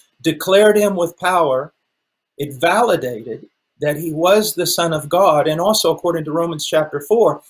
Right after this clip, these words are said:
it validated his work of redemption on our behalf, that his work was sufficient for our salvation. It satisfied the demands of justice that were against us. And so the resurrection is, is everything. One, one of the things, and I don't need to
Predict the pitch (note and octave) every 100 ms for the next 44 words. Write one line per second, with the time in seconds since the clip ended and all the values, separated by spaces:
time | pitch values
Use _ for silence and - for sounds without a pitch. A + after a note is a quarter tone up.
0 | - - D#3 F3+ G3+ A3+ D#3+ E3 E3 D3+
1 | - E3 - D#3 F#3+ F#3 D#3+ D#3 D3+ E3
2 | E3 D3+ D3+ D3 D3 C#3+ C3+ F#3+ G3+ D#3
3 | - - - _ _ _ - D3 C#3+ F#3+
4 | G3+ G#3+ G#3 - _ _ - C#3+ F3+ F3
5 | C#3+ D#3 D3 C#3 - D3 - - A3+ -
6 | B2 B2+ - - D3+ D#3+ D#3 D#3+ D3+ D3
7 | E3 D#3 G2+ G2 D3 D3 - E3 F3 -
8 | D#3 D3+ D3 C#3 C#3+ D3 D3+ D3 B2+ D#3
9 | D#3+ - - - G#2 C#3+ G2+ D3+ F3+ -
10 | - - - _ _ _ _ - D3 F#3+
11 | F3 G3 A3+ G3+ G#3 - - B2 C3 -
12 | _ _ _ D3 D3+ D#3+ D#3+ G#3 A3 A#2+
13 | B2 D3 G#3+ - E3+ A3 C4 G3 - E3+
14 | D#3 D#3 D#3+ F#3+ A3 G#3 F3 D3 B2+